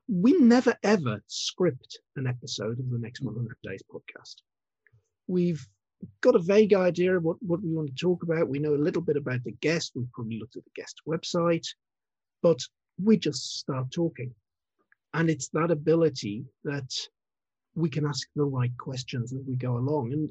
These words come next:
Speaker 1: and actually, working with Graham is quite useful, because Graham can keep the conversation running when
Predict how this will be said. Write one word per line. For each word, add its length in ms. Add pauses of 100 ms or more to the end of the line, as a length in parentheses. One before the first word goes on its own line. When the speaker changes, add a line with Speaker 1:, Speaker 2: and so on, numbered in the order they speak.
Speaker 1:
and 80
actually, 420 (320)
working 460
with 260
Graham 540 (220)
is 140
quite 340
useful, 540
because 680 (800)
Graham 360
can 180
keep 180
the 80
conversation 800
running 360
when 160